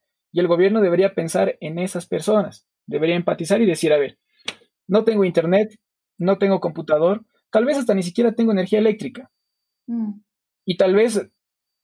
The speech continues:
Speaker 1: tenía que caminar una hora para llegar a mi escuela". Perfecto, desde ahí tienes que partir y decir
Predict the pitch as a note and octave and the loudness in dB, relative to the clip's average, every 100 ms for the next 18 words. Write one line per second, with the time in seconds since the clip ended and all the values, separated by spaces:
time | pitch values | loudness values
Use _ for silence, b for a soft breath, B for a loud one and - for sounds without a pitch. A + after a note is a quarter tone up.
0 | - F3+ G3 G#3+ F#3 F3+ E3+ E3+ G3+ B3 | -8 -2 -2 -2 -2 -4 -4 -2 0 2
1 | A#3+ A3+ G3 G#3+ A#3 A#3 - D#3+ D3 D3+ | 2 2 4 4 2 0 -2 -2 -2 -2
2 | E3+ F#3 E3+ E3+ D#3 F#3 - - _ _ | 0 0 0 -6 -6 -2 -2 -4 _ _
3 | _ _ _ D3+ D#3 F3 D#3+ D#3 D#3 E3 | _ _ _ -8 -4 -4 -4 -6 -4 0
4 | F3 A#3+ C#4+ _ _ - F#3 F#3 E3+ - | 0 0 -4 _ _ -4 -2 -2 -2 0
5 | D#3 - A3+ A#3 E3 F#3 F#3 | 0 0 2 2 2 0 -2